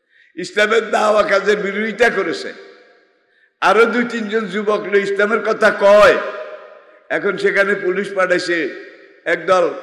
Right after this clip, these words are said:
গোয়েন্দা পাঠাইয়া কয়, "এই ধরিয়ে আনছি।" কয়, "কারে ধরিয়ে আনছ?" কয়, "এই, এই সাতজন।" কয়, "কি হাইছ?" কয়, "জেহাদি বই পাইছি।" কয়নি? জোরে কর। কয়, "জেহাদি বই?"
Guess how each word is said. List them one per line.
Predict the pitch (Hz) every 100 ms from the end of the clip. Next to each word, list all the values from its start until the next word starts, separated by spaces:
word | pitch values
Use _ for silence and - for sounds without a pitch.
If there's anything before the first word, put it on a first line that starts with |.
| - -
গোয়েন্দা | 131 190 190 190
পাঠাইয়া | 180 185 202 208
কয়, | 190 214 277
"এই | 311
ধরিয়ে | 254 269 294
আনছি।" | 262 - 202 127
কয়, | 190 202
"কারে | 208 220
ধরিয়ে | 220 226 226
আনছ?" | 208 190
কয়, | 160 - - 196 202
"এই, | 214 214
এই | 196
সাতজন।" | - 185 165 175 120 - -
কয়, | 160
"কি | - 165
হাইছ?" | 165 156 117 101 - - - _ _ _ _
কয়, | 117 123 123 127 123 123 120 - - 107
"জেহাদি | 123 147 147 147
বই | 139 139 127
পাইছি।" | 117 - - - _ _ _ _ _ _ _ _ _ _ _ _ _
কয়নি? | 139 160 120 104 - - _ - - 139
জোরে | 202 202
কর। | 214 185 - - - - - - - - - - 156
কয়, | 165
"জেহাদি | 160 180 285 190 233
বই?" | 233 277 302